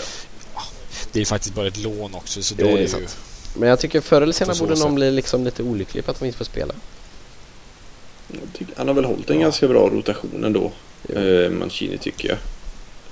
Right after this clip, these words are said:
Speaker 1: Eh, det är väl de Jong som har tjurat lite, vad jag har förstått. Men han fick in-, han har varit skadad en del också.
Speaker 3: Men han kommer ju försvinna i sommar i vilket fall. De, jag tror inte de är så sugna på att ha kvar honom.
Speaker 1: Mm. Det är mycket möjligt.
Speaker 3: De har ju bytt upp sig.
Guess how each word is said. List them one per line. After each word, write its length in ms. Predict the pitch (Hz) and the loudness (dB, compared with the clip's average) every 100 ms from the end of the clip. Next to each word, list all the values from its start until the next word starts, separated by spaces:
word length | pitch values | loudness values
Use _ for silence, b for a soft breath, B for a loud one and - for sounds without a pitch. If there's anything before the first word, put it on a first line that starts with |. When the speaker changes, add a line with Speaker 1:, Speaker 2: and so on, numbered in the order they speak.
| 107 | 2
Speaker 1:
Eh, 140 | 95 | 4
det 100 | 92 | 6
är 40 | 135 | 6
väl 180 | 107 101 | 6 2
de 80 | |
Jong 340 | 107 95 104 117 | 6 6 6 0
som 260 | 127 113 | 0 2
har 380 | 110 107 110 110 113 113 117 | 2 2 0 -2 -4 -4 -6
tjurat 360 | 107 101 92 | 0 2 2
lite, 300 | 95 - 92 - - | 0 0 -4 -4 -2
vad 100 | 104 | 0
jag 60 | |
har 40 | 92 | 0
förstått. 380 | - 90 - - | -4 -6 -6 -2
Men 100 | 101 | -2
han 120 | 98 | 0
fick 260 | 98 92 101 | -2 -2 -4
in-, 160 | 95 - - | -4 -8 -6
han 100 | 104 | -2
har 60 | 98 | -2
varit 140 | - | -4
skadad 420 | - 90 82 82 | 2 4 6 4
en 120 | 92 | 4
del 180 | 95 87 | 4 2
också. 300 | - - 92 - B B | 0 -4 -8 -8 B B
Speaker 3:
Men 120 | - | -4
han 160 | 107 107 | 0 2
kommer 220 | 113 101 | 2 4
ju 80 | 101 | 0
försvinna 360 | 104 - 92 92 | 0 -2 -2 0
i 40 | |
sommar 280 | - 90 73 | -4 -4 -8
i 20 | |
vilket 180 | - - | -10 -10
fall. 200 | - - | -10 -10
De, 240 | 95 95 | -10 -8
jag 140 | 95 95 | -8 -8
tror 100 | 95 | -8
inte 100 | - | -6
de 120 | 87 | -6
är 40 | |
så 120 | 90 | -6
sugna 260 | 95 95 95 | -6 -6 -8
på 100 | 92 | -8
att 60 | 92 | -8
ha 140 | 95 | -8
kvar 0 | |
honom. 240 | 98 101 | -8 -4
Speaker 1:
Mm. 460 | 120 117 107 101 98 - - - - - - - - - - - - - - B B B B - | 0 2 4 2 -2 -8 -18 -20 -20 -20 -18 -18 -18 -10 -10 -10 -16 -14 -12 B B B B -12
Det 60 | 104 | -6
är 20 | |
mycket 240 | 101 - - | -4 -4 -6
möjligt. 260 | - 107 | -6 -8
Speaker 3:
De 140 | 95 95 | -6 -2
har 40 | 98 | -2
ju 120 | 92 | -2
bytt 180 | 107 107 | -4 -4
upp 120 | - | -6
sig. 120 | - | -8